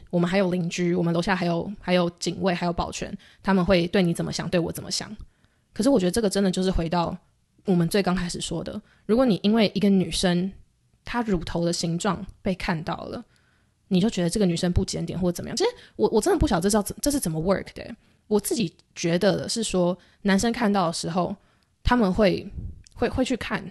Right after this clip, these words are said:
然后会觉得不好意思，会觉得这是雅观的，或是会，会引起他们性欲的东西，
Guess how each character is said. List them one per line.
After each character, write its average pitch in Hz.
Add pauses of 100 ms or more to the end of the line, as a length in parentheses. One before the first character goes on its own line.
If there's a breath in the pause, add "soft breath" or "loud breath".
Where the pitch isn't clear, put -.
(100)
然 202
后 190
会 240
觉 -
得 170
不 -
好 -
意 170
思， -
会 185
觉 180
得 165
这 190
是 190 (840 soft breath)
雅 160
观 180
的， 175
或 196
是 190
会， 208
会 -
引 180
起 175
他 180
们 180
性 214
欲 208
的 165
东 165
西， 196